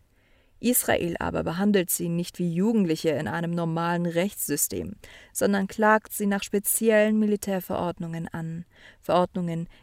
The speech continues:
die einzig und allein dem Zweck dienen, die illegale Besatzung aufrechtzuerhalten und zu legitimieren. Die Inhaftierung von Palästinensern durch Israel ist klar als ein politisches Mittel zu verstehen.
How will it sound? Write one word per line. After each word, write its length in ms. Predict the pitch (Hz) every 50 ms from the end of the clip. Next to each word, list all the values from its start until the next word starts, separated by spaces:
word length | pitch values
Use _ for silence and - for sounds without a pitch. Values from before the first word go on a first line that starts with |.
| _ -
die 140 | - -
einzig 640 | - - 202 202 208 214 208 - - - 214 196 -
und 200 | - 208 214 220
allein 580 | 247 - 220 220 226 226 220 214 214 214 202 196
dem 220 | 190 185 175 175
Zweck 320 | - - - - 160 - -
dienen, 320 | 170 170 165 165 165 165
die 140 | 165 - -
illegale 440 | 170 175 165 - 185 185 185 190 185
Besatzung 600 | 185 170 170 165 160 - - - - 170 170 - - -
aufrechtzuerhalten 1080 | 165 175 185 - - 185 170 - - - - 160 160 165 165 - - - 170 170 - - - _
und 220 | 190 185 175 170
zu 160 | - - 165
legitimieren. 720 | 165 165 160 160 156 - 165 165 165 175 - - 185 190 - _ _ _ _ - - - - _ _ _ _ _ _ _ _ _ _ _ _ _ _ _ _ _ _ 262
Die 100 | 214 226
Inhaftierung 760 | 226 233 226 220 233 220 - - 247 262 262 240 233 214 196
von 180 | - - 190 180
Palästinensern 840 | 175 180 175 175 170 - - 170 160 165 165 165 170 170 165 165 165
durch 160 | 165 160 -
Israel 580 | - - 175 170 - - - 165 170 170 170 165 - - - - - - _
ist 260 | - 214 214 - -
klar 260 | - - 214 202 202 -
als 200 | 190 185 185 -
ein 160 | - 185 185
politisches 580 | - - 196 196 202 196 196 180 - 175 175 -
Mittel 320 | 170 170 - - 160 151
zu 120 | - - -
verstehen. 600 | - 165 160 - - 165 160 160 165 170 180